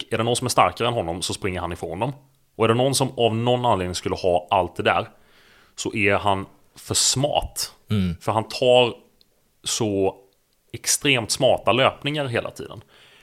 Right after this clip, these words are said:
Speaker 1: Och hamnar du efter honom så är du körd.
Speaker 2: Ja.
Speaker 1: Och då måste du läsa av honom på ett bra sätt. Men i och med att han är så explosiv och stark med den fysiken, plus att han missar ju inte avslut.
Speaker 2: Nej.
Speaker 1: Han sätter ju dem. Ja, han missade i Community Shield, men det är ju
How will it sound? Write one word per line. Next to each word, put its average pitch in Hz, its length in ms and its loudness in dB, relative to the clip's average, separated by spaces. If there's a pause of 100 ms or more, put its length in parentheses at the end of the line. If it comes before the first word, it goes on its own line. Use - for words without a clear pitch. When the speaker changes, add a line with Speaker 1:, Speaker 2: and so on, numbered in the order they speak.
(720)
Speaker 1:
Och 107 100 -2
hamnar 113 300 2
du 123 120 -2
efter - 420 -2
honom 113 440 -6 (300)
så - 140 -6
är 95 40 -2
du 90 60 -8
körd. - 320 -4 (180)
Speaker 2:
Ja. 87 180 -6 (640)
Speaker 1:
Och 117 80 -8
då 123 60 0
måste 135 400 -2
du 113 120 0
läsa 113 320 2
av 135 200 -4
honom 92 220 -4
på - 80 -6
ett 87 80 -8
bra 90 180 -4
sätt. - 200 -8
Men 110 100 -6
i 107 40 -4
och 104 40 -6
med 104 60 2
att 101 60 -2
han 113 80 0
är 107 40 0
så - 80 -4
explosiv 104 640 -4 (120)
och - 220 0
stark - 580 0
med 98 100 -4
den 87 100 -4
fysiken, 92 440 -8
plus - 320 -2
att 101 100 -2
han 95 240 -4 (640)
missar 127 460 -2
ju 160 60 -2
inte - 180 -12
avslut. - 500 -14
Speaker 2:
Nej. 82 260 -8
Speaker 1:
Han 113 80 -6
sätter - 320 -6
ju 127 40 -6
dem. 104 100 -6
Ja, 113 140 6
han 113 100 8
missade 113 280 0
i - 20 -6
Community 98 360 -6
Shield, 92 280 -4
men 90 120 -6
det 95 60 -6
är - 20 -4
ju 87 280 -10